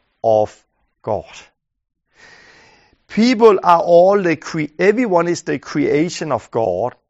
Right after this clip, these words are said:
but to become part of God's family, to become the children of God, you need to be born again.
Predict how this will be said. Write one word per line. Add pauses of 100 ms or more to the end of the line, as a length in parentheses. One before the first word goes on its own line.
(140)
but
to
become
part
of
God's
family,
to
become
the
children
of
God, (300)
you (240)
need (380)
to
be
born
again.